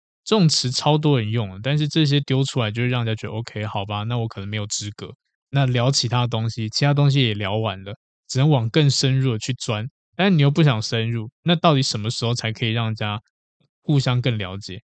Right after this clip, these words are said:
对不对？因为我们讲有趣的东西，他一定会讲完嘛，讲完以后一定会往，往地底下，地底下去钻啊，一定会更深入啊。那你今天都挡住了，那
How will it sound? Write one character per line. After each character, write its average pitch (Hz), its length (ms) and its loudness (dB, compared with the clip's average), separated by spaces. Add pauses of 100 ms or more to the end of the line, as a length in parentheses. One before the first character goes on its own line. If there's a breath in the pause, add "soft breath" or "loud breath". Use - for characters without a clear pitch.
(200)
对 110 100 -2
不 107 60 -2
对？ 110 80 -2
因 151 60 2
为 180 60 6
我 165 40 6
们 139 120 4
讲 123 220 0
有 113 160 0
趣 - 160 -2
的 131 80 2
东 120 220 -2
西， 131 100 -4
他 175 160 -2
一 - 20 2
定 151 120 2
会 170 60 4
讲 98 260 -2
完 95 200 -6
嘛， 101 180 -6 (420)
讲 127 180 2
完 185 160 6
以 170 40 6
后 180 180 6
一 135 80 -2
定 170 200 2
会 170 140 6
往， 120 340 0 (260)
往 113 300 -4
地 156 160 0
底 113 160 -6
下， 131 280 -4 (120)
地 180 120 0
底 120 160 -4
下 127 160 0
去 127 100 -2
钻 104 400 -6
啊， 104 100 -8
一 110 80 -10
定 139 140 -2
会 156 80 0
更 143 180 2
深 117 300 -2
入 117 200 -4
啊。 98 120 -8 (420)
那 233 120 0
你 160 180 4
今 156 180 0
天 165 160 4
都 170 160 2
挡 101 320 -10
住 120 300 -2
了， 98 220 -8 (840)
那 160 180 -2